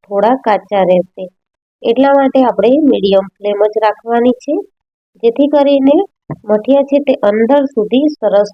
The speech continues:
ક્રિસ્પી એવા શેકાઈને રેડી થશે.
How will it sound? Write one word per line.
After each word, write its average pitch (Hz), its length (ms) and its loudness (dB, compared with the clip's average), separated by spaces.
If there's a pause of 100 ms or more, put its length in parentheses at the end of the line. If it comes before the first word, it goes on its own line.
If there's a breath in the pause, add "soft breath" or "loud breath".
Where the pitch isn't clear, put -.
(100)
ક્રિસ્પી 262 600 -2
એવા 196 200 2
શેકાઈને 196 840 0
રેડી 196 300 -2
થશે. 180 420 -6